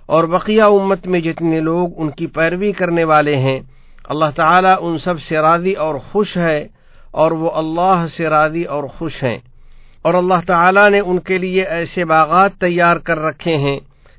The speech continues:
جن کے نیچے نہریں جاری ہوں گی، جن میں وہ ہمیشہ ہمیش رہیں گے۔ یہی بڑی کامیابی ہے۔ انہی سابقین اولین میں صحابی جلیل خلیفہ ثالث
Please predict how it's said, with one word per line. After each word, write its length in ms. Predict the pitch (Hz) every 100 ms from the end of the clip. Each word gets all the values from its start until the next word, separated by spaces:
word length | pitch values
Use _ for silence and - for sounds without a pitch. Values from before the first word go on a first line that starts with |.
| -
جن 200 | 135 170
کے 180 | 170 165
نیچے 420 | 165 170 190 175
نہریں 420 | 160 165 175 180
جاری 380 | 160 151 151 143
ہوں 240 | 143 139
گی، 160 | 131 120 - - - _ -
جن 280 | 143 175
میں 140 | 170 160
وہ 280 | 156 151 127
ہمیشہ 640 | 156 180 180 - 175 165 123
ہمیش 420 | 156 202 208 190
رہیں 380 | 170 160 165 160
گے۔ 180 | 151 131 - - - - -
یہی 400 | 147 151 180 170
بڑی 240 | 151 147
کامیابی 680 | 135 143 139 131 139 185 123
ہے۔ 80 | - - - _ - - - - -
انہی 260 | 202 220
سابقین 680 | 226 208 196 190 180 220 220 226
اولین 680 | 185 185 190 202 214 196
میں 220 | 175 160 139 - - - - _ _ - -
صحابی 640 | 156 170 175 185 196 185
جلیل 600 | 156 165 180 185 185 175 -
خلیفہ 540 | - - 160 170 170 165 156 147 139
ثالث 420 | 175 180 175 175